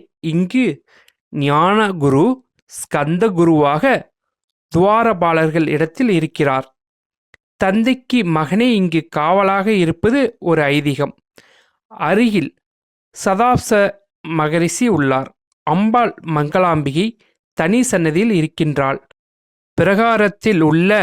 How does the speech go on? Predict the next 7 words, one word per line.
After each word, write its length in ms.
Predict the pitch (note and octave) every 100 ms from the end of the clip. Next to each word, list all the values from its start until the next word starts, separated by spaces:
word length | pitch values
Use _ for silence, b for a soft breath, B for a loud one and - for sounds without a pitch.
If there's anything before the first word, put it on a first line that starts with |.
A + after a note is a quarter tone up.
| C#3 - _ _ D#3
வள்ளி 440 | D3 D#3 G3 A3+ D#3+
தேவயானையுடன் 800 | D3+ D#3+ E3+ F#3 F3+ F3+ F3 A3+
உள்ள 260 | E3 D#3 D#3
சுப்பிரமணியருடன் 1040 | C#3+ E3+ - F#3 F#3 F3 E3+ E3+ F#3 B3 G#3 - b b b -
மயில் 420 | D3 D3 G#3 A#3
வாகனம் 440 | E3 D#3 D#3 G3+ E3+
இல்லை. 300 | C3+ C#3